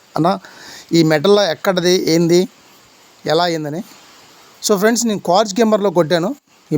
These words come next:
మెటల్. వాస్తవం చెప్పాలంటే ఈ మెటల్ గురించి నాకు కూడా పూర్తిగా తెలియదు, కొంతవరకు తెలుసు, నాకు పూర్తిగా తెలియదు ఈ మెటల్ గురించి. ఖచ్చితంగా మన ఛానల్ చూసే వ్యూస్లో దీని గురించి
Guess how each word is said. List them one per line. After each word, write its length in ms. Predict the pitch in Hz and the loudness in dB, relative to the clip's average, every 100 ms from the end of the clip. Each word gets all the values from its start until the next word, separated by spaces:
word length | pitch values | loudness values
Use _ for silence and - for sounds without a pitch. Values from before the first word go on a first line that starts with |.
| 156 | 0
మెటల్. 240 | 147 170 269 - _ _ _ - _ 156 | 2 0 -2 -8 _ _ _ -20 _ 0
వాస్తవం 380 | 180 185 226 214 | 0 0 0 0
చెప్పాలంటే 480 | 190 190 190 190 180 220 233 175 | -2 0 0 0 0 0 0 0
ఈ 40 | 165 160 | 0 0
మెటల్ 220 | 151 196 196 | 0 0 -2
గురించి 320 | 196 190 226 185 | -4 -4 -4 -2
నాకు 160 | 165 175 | -2 0
కూడా 120 | 196 190 _ | 0 -2 _
పూర్తిగా 420 | 214 233 - 226 202 | -6 -4 0 0 2
తెలియదు, 280 | 165 147 147 - _ _ _ _ _ _ _ - | 2 2 0 -4 _ _ _ _ _ _ _ -4
కొంతవరకు 720 | 151 156 185 170 156 165 180 190 | -4 -2 0 0 2 0 0 -2
తెలుసు, 180 | 190 202 | -2 0
నాకు 160 | 180 165 151 | -2 -2 0
పూర్తిగా 320 | 185 160 185 151 | 0 2 0 0
తెలియదు 260 | 160 156 147 | 0 0 0
ఈ 20 | 143 | -2
మెటల్ 180 | 143 156 | 0 0
గురించి. 260 | 143 127 185 - _ _ _ _ - - _ | 0 -2 -8 -14 _ _ _ _ -20 -20 _
ఖచ్చితంగా 440 | 175 151 196 214 196 185 190 _ _ _ _ _ - 160 | -4 -2 -2 0 0 0 -6 _ _ _ _ _ -6 -4
మన 80 | 180 151 | -2 -2
ఛానల్ 240 | 175 185 190 | -2 -2 -4
చూసే 180 | 170 180 | -4 -4
వ్యూస్లో 360 | 160 160 160 143 - - _ _ _ 143 143 | -2 -2 0 0 -2 -8 _ _ _ -4 2
దీని 180 | 185 185 | 4 4
గురించి 220 | 214 226 | 2 2